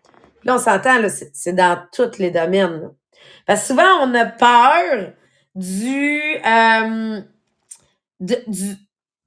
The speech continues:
de la grosse erreur qu'on va faire. Tu sais, moi, je, comme prof, là, j'avais tout le temps peur, là, de dire, euh, je fais une erreur majeure, puis là, je me fais mettre dehors de la commission scolaire, ou, tu sais, j'avais peur de cette grosse erreur-là, mais savez-vous quoi ? C'est pas ça qui change nos vies le plus.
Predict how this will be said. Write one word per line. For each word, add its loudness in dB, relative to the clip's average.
de 4
la 2
grosse 2
erreur 2
qu'on -4
va -4
faire. -10
Tu 2
sais, 4
moi, 2
je, -2
comme 0
prof, -2
là, -2
j'avais 0
tout -10
le -10
temps 0
peur, 2
là, -4
de -4
dire, -2
euh, 0
je -14
fais 0
une -2
erreur 4
majeure, 2
puis -12
là, -2
je -8
me -4
fais -4
mettre -4
dehors 2
de -6
la -2
commission -8
scolaire, 0
ou, -6
tu -8
sais, -10
j'avais -4
peur 4
de 0
cette -4
grosse 0
erreur-là, -2
mais -8
savez-vous -10
quoi ? -10
C'est -8
pas -12
ça -6
qui -18
change -8
nos -6
vies -10
le -8
plus. -10